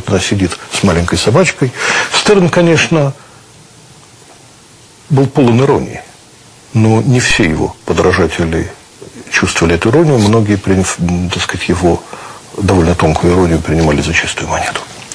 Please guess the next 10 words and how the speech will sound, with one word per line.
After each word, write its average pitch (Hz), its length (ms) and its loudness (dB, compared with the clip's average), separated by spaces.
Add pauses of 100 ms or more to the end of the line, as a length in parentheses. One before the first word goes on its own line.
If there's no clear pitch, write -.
(240)
Но 175 80 4
это 143 100 4
в 127 80 4
данном 117 160 2
случае 104 220 -2
не 98 80 2
так 90 180 -4
важно. - 240 -8 (1400)
И - 80 2
вот, 247 320 2